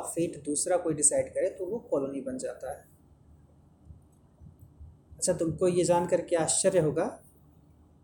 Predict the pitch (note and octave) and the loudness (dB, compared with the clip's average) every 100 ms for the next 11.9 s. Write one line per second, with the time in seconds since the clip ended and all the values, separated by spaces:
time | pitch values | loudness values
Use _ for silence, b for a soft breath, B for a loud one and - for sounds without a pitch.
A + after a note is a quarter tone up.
0 | _ _ _ - C3+ C#3 D3+ D#3+ C#3+ C3+ | _ _ _ -12 -4 -2 0 2 4 4
1 | C3 B2 - E3 - D3+ F3+ F3+ E3 D#3+ | 4 -2 -2 0 0 6 6 6 4 0
2 | D#3 D#3+ E3 D#3+ C#3+ D3+ E3 - E3 E3 | 0 0 -2 -2 -6 -2 0 0 0 0
3 | D#3 C3 - D3 D#3+ - - - - - | 0 -4 -4 -4 -6 -8 -20 -20 -20 -20
4 | - - - C#3+ D#3 D#3 - C#3 D#3 E3+ | -20 -20 -12 -6 -4 -4 -4 0 2 2
5 | C#3 B2+ - B2 C3 - - - - - | 0 -4 -4 -10 -10 -12 -20 -20 -20 -20
6 | - - _ - - - - - - - | -20 -20 _ -20 -20 -20 -20 -20 -20 -20
7 | _ - _ - C#3 - C#3 - C#3 - | _ -20 _ -4 -2 -2 -6 -8 -10 -6
8 | D#3 D3+ C3+ C#3 E3 D#3 C#3 B2+ - B2+ | -6 -4 -6 -6 -4 -4 -4 -6 -10 -12
9 | B2+ B2 C3 - - C3+ C#3 - C#3+ C#3 | -14 -14 -14 -12 -10 -8 -8 -10 -6 -6
10 | C3+ C#3+ C#3+ C3+ C3+ C3+ C3+ C3+ C3+ C3+ | -6 -4 -2 -2 -2 -4 -4 -6 -4 -6
11 | - - B2 B2 B2 A#2+ B2 B2+ | -4 -6 -4 -4 -2 -4 -6 -10